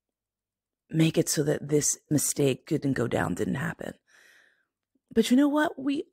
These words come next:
all have moments where things just don't work out. And that's all right. I mean, shit, look at the past month. I, well, okay, I need to go off on a side rant here. So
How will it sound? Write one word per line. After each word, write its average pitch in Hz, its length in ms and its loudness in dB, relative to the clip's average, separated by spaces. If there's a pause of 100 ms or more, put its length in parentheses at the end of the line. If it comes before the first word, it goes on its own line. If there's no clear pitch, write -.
all 269 460 -2
have 214 320 0
moments 220 540 2
where 196 140 -2
things 240 360 0
just - 240 -6
don't 202 240 -4
work 170 280 -4
out. - 500 -8 (720)
And 196 160 0
that's 269 260 0
all 190 160 -2
right. 214 560 -4 (1200)
I 185 80 -2
mean, 226 220 6
shit, - 480 -2
look 233 180 -2
at 311 120 -6
the 254 100 -2
past 220 420 -6
month. 208 380 -2
I, 196 240 -4
well, - 180 -14 (200)
okay, - 200 -6 (120)
I 170 100 0
need 175 200 0
to 156 80 -2
go 151 120 0
off 139 240 -2
on - 120 -2
a 127 60 0
side 131 360 0
rant 85 220 -4
here. - 280 -8
So 131 380 -2